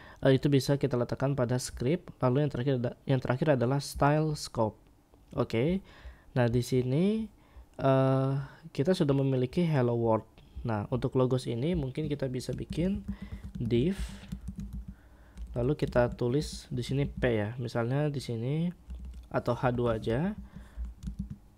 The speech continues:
Eh, find best logos. Oke, setelah itu kita tutup div ya, seperti ini.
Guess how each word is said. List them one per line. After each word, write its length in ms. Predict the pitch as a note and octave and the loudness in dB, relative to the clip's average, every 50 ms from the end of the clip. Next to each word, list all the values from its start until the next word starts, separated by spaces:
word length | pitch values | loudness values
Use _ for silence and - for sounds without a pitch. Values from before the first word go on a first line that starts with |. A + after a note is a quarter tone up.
| - - - - - - - - - - | -20 -20 -20 -20 -20 -20 -20 -14 -4 0
Eh, 640 | B2+ B2+ B2 B2 B2+ B2 B2 B2 B2 B2 B2 B2+ C3 C#3+ - - - - - - - - - | 2 4 4 4 4 2 2 2 0 0 0 -2 -4 -4 -6 -8 -10 -10 -10 -8 -8 -4 -2
find 520 | - D3 D3 D3+ D#3 D#3+ E3 E3+ E3 E3 - - - - - - - | 0 0 2 2 2 0 0 0 -2 -4 -6 -8 -10 -10 -10 -8 -6
best 640 | C#3+ C3+ C3 C3 C3+ C#3 C#3 - - - - - - - - - - - - - - | -4 0 2 2 2 2 0 -2 -4 -6 -6 -6 -6 -6 -6 -6 -4 -4 -4 -2 0
logos. 800 | B2 A#2+ A#2 A2+ - A#2+ B2+ D#3+ G3 - - - - - - - - - - - - - - - - - - - - - - - - - - - - - - - - - - - - - _ - - - - - - - - - - - - - - - - | 0 2 2 2 2 2 2 2 0 -2 -4 -8 -8 -10 -14 -18 -20 -20 -18 -8 -4 -4 -4 -4 -8 -14 -16 -16 -14 -12 -8 -8 -8 -8 -10 -6 -4 -4 -4 -4 -6 -12 -20 -20 -20 -20 _ -8 -4 -4 -4 -4 -6 -12 -16 -14 -14 -16 -18 -20 -20 -14 -8
Oke, 360 | - - A#2+ B2 C#3+ F3 F#3+ | -6 -4 -2 0 0 0 0
setelah 320 | F#3 - - B2 A#2+ A#2 | -2 0 0 2 2 2
itu 160 | A#2 - D#3+ D3 | 2 2 0 0
kita 200 | - C#3 - B2+ | 0 0 0 0
tutup 280 | - B2+ A#2+ - A#2+ - | 0 -2 -2 -2 -4 -2
div 240 | - B2+ B2+ B2+ - | 0 0 0 0 0
ya, 280 | G#2+ G#2 G#2 A#2+ C#3+ | -2 -2 -2 -2 -4
seperti 440 | - - - - - - - A#2 G#2+ | -8 -10 -12 -10 -8 -6 -4 -2 -2
ini. 180 | G2+ G#2 G2+ | -2 -4 -4